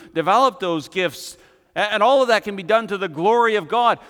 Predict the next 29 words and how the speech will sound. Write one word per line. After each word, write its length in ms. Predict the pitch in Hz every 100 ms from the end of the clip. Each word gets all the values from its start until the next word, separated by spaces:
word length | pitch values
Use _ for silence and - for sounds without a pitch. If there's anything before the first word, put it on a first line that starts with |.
| -
But 160 | 180 196
when 360 | 208 190 151 135
we 120 | 160
place 420 | - - 214 -
it 80 | 185
alongside 920 | 160 156 151 143 127 - 247 302 311
of 120 | 285 180
God 280 | 185 170
in 60 | 151
our 160 | 151 151
life, 220 | 151 143 - -
and 120 | 202
when 140 | 208
I 80 | 190
put 220 | - 220
my 140 | 196 185
trust 480 | - 202 175 - - _ _ _ _ _ _ _ _ _ -
a 80 |
little 200 | 240 294
bit 140 | 262 240
in 120 | 214
God 320 | 190 202 226
and 180 | 196 196
a 60 | 196
little 240 | 269 277
bit 160 | 233 220
in 120 | 202
my 380 | 185 180 170 143 - - _ _ _ _
abilities, 1160 | 151 139 302 330 254 160 147 214 208 - -